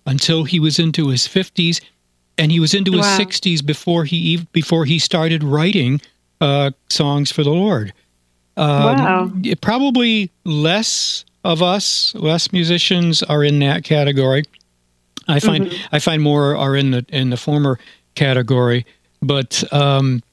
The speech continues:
Speaker 1: so you haven't had, um, let's see, I, you, uh,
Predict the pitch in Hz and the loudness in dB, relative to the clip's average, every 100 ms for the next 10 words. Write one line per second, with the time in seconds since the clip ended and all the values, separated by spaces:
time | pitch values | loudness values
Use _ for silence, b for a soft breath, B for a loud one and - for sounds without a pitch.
0 | _ _ _ - _ _ - - 180 180 | _ _ _ -20 _ _ -4 -2 0 2
1 | 180 170 _ _ _ _ _ _ _ _ | 2 0 _ _ _ _ _ _ _ _
2 | - 147 247 247 240 202 131 180 190 180 | -4 0 2 2 0 -2 0 0 2 0
3 | 170 - - - B B - 190 147 147 | -2 -8 -16 -16 B B -10 -2 0 2
4 | 143 139 135 135 - _ _ _ _ _ | 2 0 0 -2 -6 _ _ _ _ _
5 | _ _ _ _ _ - 143 - 110 110 | _ _ _ _ _ -8 -6 -2 -2 -2
6 | 131 143 B B B 165 160 202 202 180 | -4 -6 B B B 0 4 4 6 4
7 | 170 156 139 | 4 4 2